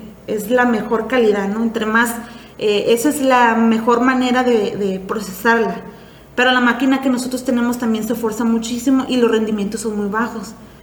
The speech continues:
Estamos hablando de rendimientos del ocho por ciento, estamos hablando de ochenta litros por tonelada, que es muy poquito,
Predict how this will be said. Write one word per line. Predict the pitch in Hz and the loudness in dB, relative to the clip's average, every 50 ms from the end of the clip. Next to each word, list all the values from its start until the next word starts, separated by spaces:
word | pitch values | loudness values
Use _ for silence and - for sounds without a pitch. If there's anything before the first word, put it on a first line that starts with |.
| - - - - | -20 -20 -20 -10
Estamos | - - 247 254 269 262 277 | -4 0 2 2 2 4 2
hablando | 247 247 240 240 269 | 2 2 2 2 2
de | 262 | 2
rendimientos | 262 277 233 233 226 226 226 226 226 233 262 - | 4 4 4 4 4 4 4 2 2 0 0 2
del | 262 233 233 220 | 4 4 4 4
ocho | 208 220 - 262 254 - | 2 2 0 0 0 0
por | 247 226 202 | 0 -2 -2
ciento, | - - 262 254 262 254 262 | 0 0 2 2 2 2 0
estamos | 294 262 - 262 254 254 254 | 0 0 0 0 0 2 2
hablando | 254 220 220 226 226 233 233 240 254 | 2 2 2 4 2 2 2 2 2
de | 254 254 240 214 - - | 4 4 2 2 2 0
ochenta | 214 220 220 - 254 220 233 233 - 277 262 | -2 -2 0 0 0 2 2 0 0 0 0
litros | 254 247 254 233 254 247 269 254 - | 0 0 0 -2 -2 -2 -4 -4 -4
por | - - - 247 262 294 - - | -6 -4 0 2 2 2 2 0
tonelada, | 269 233 214 196 196 202 220 247 262 - 180 - - - - - - - - - - - - - | -2 -2 -2 -2 -2 -2 0 0 0 -2 -4 -6 -8 -12 -16 -20 -20 -20 -20 -20 -20 -20 -20 -20
que | - 254 | -10 -8
es | 262 254 - - - - | -8 -6 -6 -8 -6 -4
muy | 233 247 254 262 277 311 339 349 330 | 0 2 2 4 4 4 4 4 4
poquito, | - - 233 - - - 285 294 - - 226 202 202 | 2 0 -2 -2 -2 0 -2 -2 -2 -2 -6 -6 -6